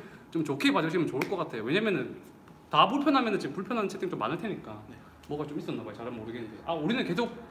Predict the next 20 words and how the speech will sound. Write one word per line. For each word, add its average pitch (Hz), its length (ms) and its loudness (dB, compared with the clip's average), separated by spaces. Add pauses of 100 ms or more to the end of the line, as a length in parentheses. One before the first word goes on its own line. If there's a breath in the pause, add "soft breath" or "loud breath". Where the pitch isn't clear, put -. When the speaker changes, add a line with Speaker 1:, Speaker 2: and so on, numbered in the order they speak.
(140)
Speaker 2:
네, 127 60 -8
운동, 127 160 -6
Speaker 1:
방송 233 320 8
얘기하고, 254 400 8
Speaker 2:
운동하고. 165 500 4
Speaker 1:
어, 175 40 10
영상 277 340 10
찍고, 220 600 2
이-, - 260 -4
라이브 269 300 8
전에 220 140 6
영상 165 260 2
찍고 311 180 -2
있었거든요. 131 360 -2
좀 170 120 0
바빠서 226 340 4
못 120 140 -2
봤어요. 247 320 4
아무것도 123 380 -2
몰라가지고. 156 560 0